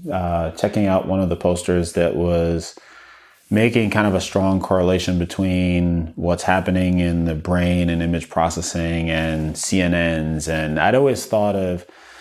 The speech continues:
neural networks in general and C N Ns as kind of quote unquote inspired by the brain, but not really, you know, exhibiting a very strong correlation. But they were,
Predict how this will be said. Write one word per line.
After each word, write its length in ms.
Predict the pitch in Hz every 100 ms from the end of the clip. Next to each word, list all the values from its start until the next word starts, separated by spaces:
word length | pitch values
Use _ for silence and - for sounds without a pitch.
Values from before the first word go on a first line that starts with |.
| - - _ _
neural 280 | - 113 113
networks 340 | 107 98 92 101
in 80 |
general 380 | 90 135 131 123
and 120 | 110
C 140 | 92 110
N 100 | 101 101 98
Ns 80 | 90
as 120 | 87
kind 220 | 95 92
of 240 | 85 82 90
quote 200 | - 107
unquote 420 | 101 90 101 104
inspired 680 | 104 104 - 107 110 110 107
by 160 | 110 107
the 80 |
brain, 320 | 107 104 110 104
but 220 | 95 -
not 340 | 95 92 -
really, 560 | 90 92 90 90 87 87 - _
you 80 | 90
know, 160 | 87
exhibiting 440 | 82 80 87 87 82
a 60 |
very 260 | 78 82 82
strong 240 | - 85
correlation. 600 | 82 85 82 87 95 92
But 240 | 87 85 -
they 180 | 90 87
were, 480 | 87 87 85 85